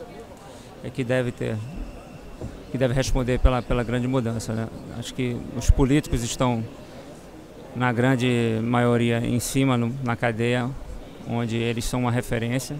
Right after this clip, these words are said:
onde eles podem tomar decisões, onde a grande maioria da sociedade, que não tem condição de, de,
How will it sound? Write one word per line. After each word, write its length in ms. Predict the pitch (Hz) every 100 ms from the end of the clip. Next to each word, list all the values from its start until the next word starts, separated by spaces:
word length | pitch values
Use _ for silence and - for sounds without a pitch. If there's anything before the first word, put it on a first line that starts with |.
| 113
onde 220 | 120 113
eles 200 | 117 110
podem 380 | - 123 120 120
tomar 380 | - 113 117 110
decisões, 680 | - 117 107 117 113 - - - - - - - - -
onde 420 | 117 117 117 107
a 120 | 110 110
grande 340 | 107 127 120
maioria 320 | 117 117 117
da 100 | 110
sociedade, 760 | 113 123 - 117 110 113 110 113
que 140 | 131
não 200 | 143 143
tem 200 | - 127
condição 540 | 113 117 107 - 110
de, 180 | 110 107 104 - - - - - - -
de, 360 | 107 104 104